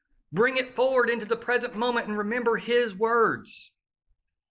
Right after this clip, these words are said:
And they remembered his words. And they recalled them. They brought them forth out of the past, out of the depths of their memory, for they had forgotten them because of all the events happening,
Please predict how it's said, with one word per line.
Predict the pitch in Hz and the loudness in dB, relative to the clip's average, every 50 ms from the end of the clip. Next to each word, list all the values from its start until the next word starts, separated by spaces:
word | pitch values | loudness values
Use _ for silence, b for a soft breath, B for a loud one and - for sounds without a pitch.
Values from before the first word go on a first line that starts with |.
| _ _ _ _ _ _ _ _ _ _ _ _ _ _ _ _ _ _ _ _ _ _ _ _ _ _ _ _ _ _ - - _ _ _ _ _ _ _ _ _ _ - | _ _ _ _ _ _ _ _ _ _ _ _ _ _ _ _ _ _ _ _ _ _ _ _ _ _ _ _ _ _ -20 -20 _ _ _ _ _ _ _ _ _ _ -6
And | 147 156 147 | -4 -2 0
they | 160 180 190 190 170 | 2 2 2 2 2
remembered | 147 156 151 151 185 196 175 151 131 117 | 0 0 0 2 2 2 2 0 0 -2
his | 131 113 104 | -6 -8 -8
words. | 117 113 107 98 98 95 92 - - - - - _ _ _ _ _ _ _ _ _ _ _ _ _ _ _ _ _ _ - | -8 -8 -8 -10 -12 -16 -20 -20 -20 -20 -20 -20 _ _ _ _ _ _ _ _ _ _ _ _ _ _ _ _ _ _ -4
And | 139 143 | -2 0
they | 180 196 196 | 2 2 2
recalled | 190 196 190 - 175 196 214 214 202 165 | 2 0 0 0 0 2 4 4 4 2
them. | 165 160 151 | 2 0 2
They | 160 185 | 0 0
brought | 180 175 196 214 214 214 | 0 2 2 2 2 2
them | 208 214 196 175 - | 0 0 0 0 0
forth | - 233 226 208 - - - | 2 4 4 2 2 -2 -2
out | 190 208 214 | -2 0 0
of | 220 214 | -2 -2
the | 208 | -4
past, | 208 - 208 220 220 208 190 - | -4 -2 0 0 0 0 0 0
out | 202 214 220 214 | 0 0 0 0
of | 208 | 0
the | 196 190 | -4 -2
depths | 175 220 220 202 - - | 0 0 0 0 -2 -4
of | 214 196 | -4 -2
their | 214 202 190 | -2 -2 0
memory, | 208 233 233 220 208 190 | -2 -2 0 0 0 -2
for | 202 202 | -2 0
they | 185 214 220 | 2 2 2
had | 208 214 214 | 2 2 0
forgotten | 214 208 190 180 202 220 - 208 196 185 | 0 0 0 2 0 0 0 -2 -2 0
them | 185 180 175 170 147 - - _ _ _ _ _ _ _ _ _ _ _ _ _ _ _ _ _ _ _ _ _ _ _ | 2 2 2 0 -2 -6 -10 _ _ _ _ _ _ _ _ _ _ _ _ _ _ _ _ _ _ _ _ _ _ _
because | - - - 196 190 | -8 -4 -2 0 0
of | 180 175 | 2 2
all | 185 196 196 202 202 | 2 4 4 4 4
the | 180 190 | 4 4
events | 185 170 190 202 196 - - | 4 4 2 0 -2 -2 -2
happening, | 190 208 220 214 202 185 160 131 113 107 - B | -2 -2 -2 -2 -2 -4 -4 -4 -6 -10 -14 B